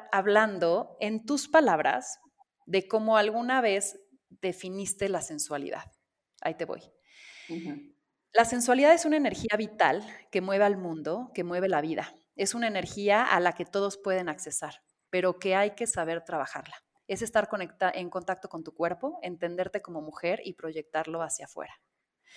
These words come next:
Speaker 1: Entonces, metiéndonos en el tema de la sensualidad, Marika, ¿cuáles son los elementos que tienen que estar presentes desde tu punto de vista cuando hablas de sensualidad?
Speaker 2: Am,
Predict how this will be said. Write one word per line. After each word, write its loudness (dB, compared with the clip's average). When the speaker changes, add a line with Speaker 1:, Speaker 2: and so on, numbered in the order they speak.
Speaker 1:
Entonces, -6
metiéndonos 4
en 6
el 4
tema 6
de 8
la 8
sensualidad, 0
Marika, -4
¿cuáles 10
son 4
los 6
elementos -2
que -6
tienen -4
que -6
estar -6
presentes -8
desde -4
tu -12
punto -8
de -4
vista -6
cuando 0
hablas 2
de -8
sensualidad? -8
Speaker 2:
Am, 0